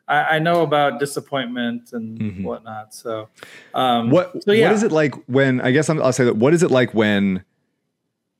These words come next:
Speaker 2: you aren't cautiously optimistic before a season? And how does this feel better and different in that sense?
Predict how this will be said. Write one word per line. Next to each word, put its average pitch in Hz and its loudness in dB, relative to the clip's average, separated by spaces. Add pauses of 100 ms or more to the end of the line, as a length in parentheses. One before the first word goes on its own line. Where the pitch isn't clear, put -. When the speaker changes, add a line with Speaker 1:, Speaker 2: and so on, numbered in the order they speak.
(200)
Speaker 2:
you 110 0
aren't 110 2
cautiously 98 -2
optimistic 90 -4 (200)
before 101 0
a 101 -2
season? 82 -6
And 107 0
how 117 0
does 104 -2
this 104 -2
feel 101 0
better 104 0
and 90 -2
different 85 -6
in 82 -6
that 78 -8
sense? - -14